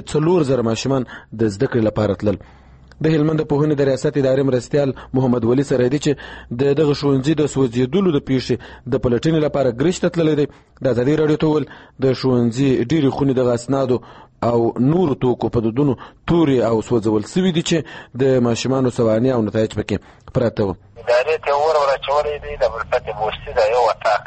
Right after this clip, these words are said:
Speaker 2: ده. نو بیا سهار چې خلک په خبر سوي دي، هغه دروازه یې خلاصه کړې ده، د خلکو لاسونه تړلي وه. هغه یې خلاص کړي دي، امنیت ملي ورغلي دي. د امنیت ملي کې بیا دلته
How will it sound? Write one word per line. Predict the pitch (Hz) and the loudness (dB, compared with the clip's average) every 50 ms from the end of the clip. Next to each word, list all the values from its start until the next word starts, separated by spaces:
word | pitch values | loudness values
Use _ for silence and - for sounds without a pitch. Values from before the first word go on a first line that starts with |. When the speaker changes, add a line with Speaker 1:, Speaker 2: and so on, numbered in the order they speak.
| - | -10
Speaker 2:
ده. | - 85 - - - - - - - - | -10 -10 -12 -12 -16 -20 -20 -20 -18 -8
نو | 107 110 113 120 | -6 -6 -4 -2
بیا | 135 143 151 156 156 156 151 - - - - - | 0 2 2 4 4 2 0 0 -4 -10 -10 -2
سهار | - 147 147 151 135 - - - - | 0 2 2 2 0 -2 -10 -10 -10
چې | - - - | -8 -4 -4
خلک | 135 135 - - - | -2 -2 -2 -4 -4
په | - - - | -6 -4 -4
خبر | 123 120 120 113 - - - | -2 -2 -2 -4 -4 -8 -18
سوي | 151 151 147 | -16 -14 -4
دي، | 143 139 | 0 0
هغه | 120 113 113 | 0 2 0
دروازه | 113 113 110 107 - 127 127 | 0 0 0 0 2 2 2
یې | 120 104 | 2 2
خلاصه | - 113 110 - - 117 - - | 0 -2 -4 -2 -2 -6 -6 -2
کړې | - 143 143 143 135 | -4 0 0 0 2
ده، | 127 120 110 | 0 0 0
د | 104 - | -2 -4
خلکو | - 117 117 110 110 110 | -4 -10 -8 -6 -2 -2
لاسونه | 101 - - - 123 117 107 - - | -2 -2 -2 -6 -6 -6 -4 -2 -2
تړلي | 104 110 135 143 120 95 95 | -2 -2 -2 -6 -6 -4 -4
وه. | 98 95 - - - - - - | -4 -4 -6 -10 -20 -18 -8 -4
هغه | 107 104 117 123 127 | -2 0 2 2 2
یې | 120 - | 0 0
خلاص | 117 117 113 - - - - | 0 0 -2 -2 -2 -8 -8
کړي | 156 156 151 147 | -6 -6 -6 -6
دي، | 147 139 127 117 | 0 0 0 0
امنیت | 117 123 143 160 - - - - | 0 -2 -4 -4 -4 -8 -8 -8
ملي | 120 120 143 147 139 | -8 -6 -4 -2 0
ورغلي | 131 123 113 104 135 165 170 - - - | 0 0 0 -2 -2 -8 -10 -10 -12 -12
دي. | 160 156 | -10 -4
د | - 135 127 | 0 0 0
امنیت | 123 131 139 139 - - 131 123 | 0 -2 -6 -6 -6 -8 -8 -8
ملي | 123 127 - 143 - | -8 -8 -8 -10 -12
کې | - 135 - | -12 -10 -2
بیا | 139 139 135 | 0 0 0
دلته | - 143 135 - - 139 | 0 -4 -14 -4 0 2